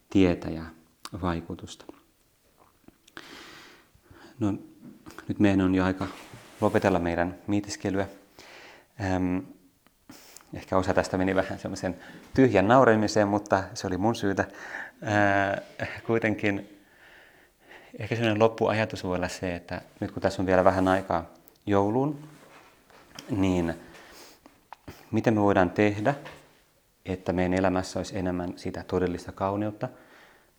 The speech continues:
Voidaan tietysti huolehtia näistä monista pienistä asioista, mutta ehkä erityisesti voidaan tehdä niin, että kun me luetaan silloin tällöin evankeliumia, mielellään päivittäin, pikkasen,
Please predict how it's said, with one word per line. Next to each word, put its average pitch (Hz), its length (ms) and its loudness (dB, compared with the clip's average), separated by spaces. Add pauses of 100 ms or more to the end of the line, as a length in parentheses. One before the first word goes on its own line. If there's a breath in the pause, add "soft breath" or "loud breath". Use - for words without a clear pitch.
(140)
Voidaan 90 140 -6
tietysti 98 340 -6 (680 loud breath)
huolehtia 113 380 6
näistä 101 240 -2
monista 98 300 -4
pienistä 110 420 0
asioista, 117 420 -6 (280)
mutta 120 200 -8
ehkä 190 140 -8
erityisesti 95 680 -8 (680 loud breath)
voidaan 107 320 4 (520)
tehdä 180 220 4
niin, 87 480 0 (440 loud breath)
että 110 180 -2
kun 156 240 4
me 139 200 2 (280)
luetaan 101 480 4
silloin 95 260 -2
tällöin 85 240 0
evankeliumia, 90 600 0 (480 loud breath)
mielellään 80 400 -6
päivittäin, 98 680 -8
pikkasen, 110 520 -10